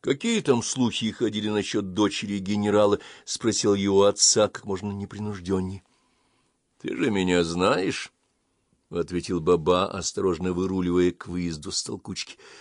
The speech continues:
«Как только разговор переходит на сплетни, я удаляюсь». «Но ведь что-то было?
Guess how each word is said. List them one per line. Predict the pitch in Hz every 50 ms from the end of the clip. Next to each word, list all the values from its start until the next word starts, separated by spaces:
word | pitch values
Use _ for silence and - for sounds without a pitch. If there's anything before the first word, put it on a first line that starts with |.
| - - - _ _
«Как | - - - - -
только | - - 139 135 123 - - 127
разговор | 120 117 113 104 110 113 117 120 117 110
переходит | - 104 101 95 - 107 101 95 82 98
на | 98 95
сплетни, | 92 - - - 87 90 90 90 - - - 113
я | 113 123 127
удаляюсь». | 135 143 - 104 92 90 101 190 135 98 - - - _ _ _ _ _ -
«Но | 95 92 92 90 87 85
ведь | 85 87 90 87
что-то | - - - 104 95 92 - 98 98 92
было? | 82 123 170 220 226 190 -